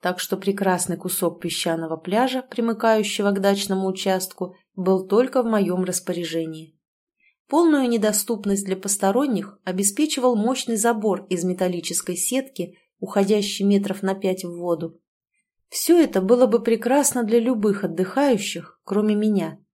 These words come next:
Мне как раз нужно общение. Изучив пустынный берег, я стала искать другие варианты. Итак, если забор нельзя преодолеть по суху, его можно объехать по воде.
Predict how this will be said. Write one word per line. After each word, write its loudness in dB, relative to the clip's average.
Мне 6
как -4
раз 0
нужно 2
общение. -4
Изучив -2
пустынный -4
берег, -2
я 2
стала 2
искать 0
другие 0
варианты. -2
Итак, -6
если 0
забор 2
нельзя 0
преодолеть 0
по -6
суху, -6
его 4
можно 2
объехать -2
по -8
воде. -2